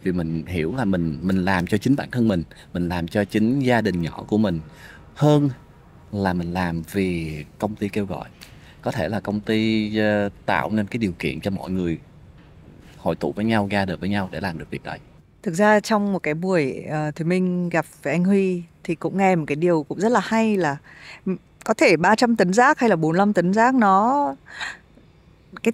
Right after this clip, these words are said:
Speaker 2: tác động của nó thực sự trong việc, ờ, môi trường nó rất là nhỏ.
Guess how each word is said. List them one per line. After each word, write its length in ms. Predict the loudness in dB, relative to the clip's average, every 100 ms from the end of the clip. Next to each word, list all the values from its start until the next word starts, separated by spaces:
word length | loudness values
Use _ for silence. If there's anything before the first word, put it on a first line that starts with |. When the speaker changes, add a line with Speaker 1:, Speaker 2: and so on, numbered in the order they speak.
| 0
Speaker 2:
tác 220 | 2 2 4
động 180 | 4 4
của 80 | 0
nó 180 | 2 2 2
thực 220 | 0 4
sự 240 | 6 6 4 -4
trong 300 | 0 4 4
việc, 240 | 6 4 4 _ _ -8
ờ, 400 | -2 -2 -2 0
môi 180 | 6 6
trường 480 | 8 8 6 0 -2
nó 180 | 0 4
rất 200 | 4 4
là 140 | 2
nhỏ. 220 | 4 4